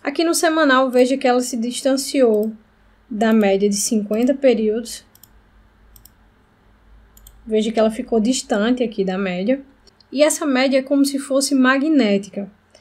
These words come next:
Então, quando existe um distanciamento aqui desse tipo, é possível que você tenha uma forte recuperação pra depois, mais queda depois. É o típico movimento de topos e fundos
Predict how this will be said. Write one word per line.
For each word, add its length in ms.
Então, 320
quando 280
existe 420
um 140
distanciamento 1000
aqui 340
desse 360
tipo, 580
é 60
possível 400
que 80
você 240
tenha 340
uma 200
forte 400
recuperação 960
pra 160
depois, 760
mais 560
queda 400
depois. 760
É 100
o 80
típico 340
movimento 640
de 140
topos 500
e 80
fundos 640